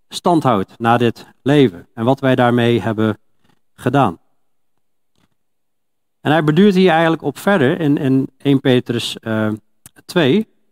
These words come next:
Ja, en dan gaat hij over het verlangen, vurig verlangen naar dat woord van God.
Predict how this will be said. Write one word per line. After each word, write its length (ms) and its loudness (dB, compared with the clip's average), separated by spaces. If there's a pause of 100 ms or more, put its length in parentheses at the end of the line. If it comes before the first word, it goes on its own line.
(760)
Ja, 100 -10
en 160 -2
dan 80 2
gaat 260 -2
hij 120 -4
over 360 2
het 220 -8
verlangen, 640 2
vurig 440 2
verlangen 540 2
naar 220 2
dat 260 -2 (560)
woord 340 2 (140)
van 160 -6
God. 300 0